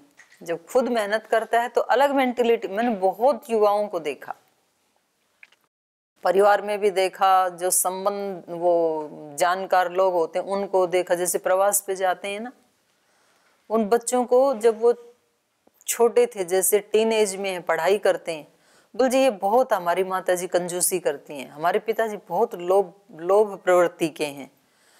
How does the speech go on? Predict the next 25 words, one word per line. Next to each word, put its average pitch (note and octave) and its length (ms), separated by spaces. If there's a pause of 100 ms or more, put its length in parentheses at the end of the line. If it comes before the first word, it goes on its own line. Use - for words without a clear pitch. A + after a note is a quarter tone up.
(280)
इस B3+ 240
तरह G#3+ 280
से B3+ 140
करना A3 340
चाहिए। F#3+ 300
ऐसे E3+ 360
ऐसे A3 220
उनके G#3 320
बड़े F3 280
बड़े F3+ 260
सपने F3+ 480 (640)
और F3+ 100
फिर G#3+ 220
चार G#3 300
पाँच G#3+ 260
साल G3+ 300
के - 360
बाद F3+ 360
जब F3+ 260
गए, G3+ 260
जब F#3 200
वो G3 80
कमाने F#3+ 500
लग F3+ 220
गए, F#3 200